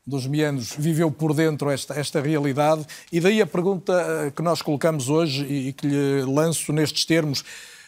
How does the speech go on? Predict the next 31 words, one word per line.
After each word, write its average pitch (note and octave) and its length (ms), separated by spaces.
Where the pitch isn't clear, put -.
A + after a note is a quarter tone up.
Eh, D#3+ 400
se - 260
concorda E3 480
desde C#3+ 240
logo D#3 220
se - 180
que - 120
esta D#3 260
é D3 140
uma C#3+ 200
situação D3 440
de B2+ 40
crise D3 320
particularmente D3+ 760
grave C3 440
em C3 80
termos C3+ 300
públicos C#3 500
e C3+ 80
de C3+ 60
repercussão C3 640
para, C3 180
para A#2 160
os - 140
serviços, C#3+ 360
e F3+ 40
como D#3+ 160
é F3 60
que - 80
os D3 100
serviços D#3 400